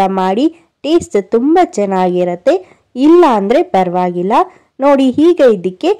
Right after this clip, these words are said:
ಒಂದು ಸ್ವಲ್ಪ ಚಿಕ್ಕ ಲೋಟದಲ್ಲಿ ನೀರನ್ನ ಸೇರಿಸ್ಕೊಂಡು ಇದನ್ನ ತರಿ ತರಿಯಾಗಿ ರುಬ್ಕೊಳ್ಳೋಣ. ನೋಡಿ, ನುಣ್ಣಕ್ಕೆ ಪೇಸ್ಟ್ ತರ ಮಾಡ್ಕೊಳ್ಬಾರ್ದು, ಇದನ್ನ ತರಿ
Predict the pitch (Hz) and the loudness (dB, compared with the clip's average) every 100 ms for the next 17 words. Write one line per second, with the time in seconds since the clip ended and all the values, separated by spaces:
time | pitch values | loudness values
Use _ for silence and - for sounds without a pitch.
0 | _ _ _ _ 285 285 285 277 339 359 | _ _ _ _ -2 0 0 0 2 4
1 | 427 440 277 - - - 339 330 _ 466 | 4 2 -2 -4 -10 -4 -4 -4 _ 2
2 | 370 262 254 240 214 220 214 220 226 226 | 4 4 2 0 2 0 0 -2 0 0
3 | 226 220 226 220 330 349 359 - 247 240 | 0 0 -2 -4 -2 -2 -2 -4 -2 0
4 | 262 359 - _ _ - 214 208 214 214 | 0 -2 -6 _ _ -8 -2 0 0 -2
5 | - 214 226 349 370 349 320 294 285 277 | -2 0 2 2 2 2 2 2 4 2
6 | 262 294 262 220 - _ 202 196 190 196 | 2 0 2 -2 -4 _ 0 0 0 0
7 | 285 466 - _ _ _ 208 233 247 339 | 0 0 -4 _ _ _ 0 2 4 4
8 | 415 - - - 233 262 311 392 403 381 | 2 -2 -14 -2 2 4 6 6 4 2
9 | 370 269 277 _ 208 233 320 370 - 294 | 0 -2 -2 _ -2 2 2 0 -2 -2
10 | 220 226 254 220 190 190 - 220 208 202 | 2 2 2 0 0 0 0 0 2 2
11 | 190 180 214 370 - _ _ 190 196 208 | 0 0 2 2 -2 _ _ -4 -2 0
12 | 214 220 220 214 269 | 0 0 2 2 2